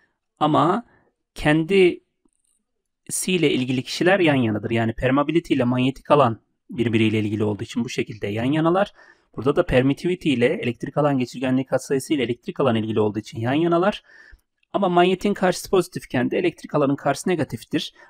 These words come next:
Bu şekilde aklımızda tutabilirsiniz. Yani ben aklımda böyle tutuyorum.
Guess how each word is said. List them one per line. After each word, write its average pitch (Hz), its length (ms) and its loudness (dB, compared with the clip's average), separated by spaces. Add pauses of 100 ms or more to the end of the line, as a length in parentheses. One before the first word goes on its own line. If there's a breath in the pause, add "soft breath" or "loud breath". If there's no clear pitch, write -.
Bu 285 100 2
şekilde 160 320 2
aklımızda 156 540 0
tutabilirsiniz. 175 760 -2
Yani 127 160 0
ben 160 80 2
aklımda 170 360 -2
böyle 147 180 2
tutuyorum. - 440 -2